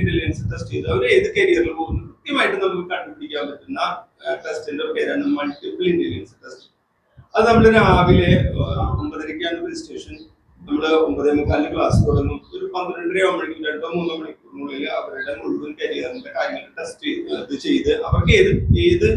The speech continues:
ഗ്രൂപ്പ് എടുക്കണം അല്ലെങ്കിൽ ഏത് കോഴ്സിന് പോകണം, ഏത് കോഴ്സിന് പോയി കഴിഞ്ഞാൽ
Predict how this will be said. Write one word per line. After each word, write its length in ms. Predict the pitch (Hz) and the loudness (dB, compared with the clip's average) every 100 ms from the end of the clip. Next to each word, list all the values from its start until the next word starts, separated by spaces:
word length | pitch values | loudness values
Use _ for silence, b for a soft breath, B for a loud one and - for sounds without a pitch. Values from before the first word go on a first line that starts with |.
| - - - - - - | 0 -4 -4 -8 -20 -6
ഗ്രൂപ്പ് 300 | 339 339 339 | -2 2 4
എടുക്കണം 320 | 392 - 311 311 | 4 4 0 -2
അല്ലെങ്കിൽ 260 | 311 330 330 | -2 -4 -2
ഏത് 140 | - - 175 | 0 0 2
കോഴ്സിന് 520 | 170 160 165 - 403 - | 0 2 0 0 -2 -2
പോകണം, 280 | 147 139 - - | -2 -4 -6 -8
ഏത് 100 | - 185 | -4 6
കോഴ്സിന് 300 | - - 175 | 6 6 2
പോയി 140 | 170 165 | 0 -4
കഴിഞ്ഞാൽ 240 | - 160 | -4 -6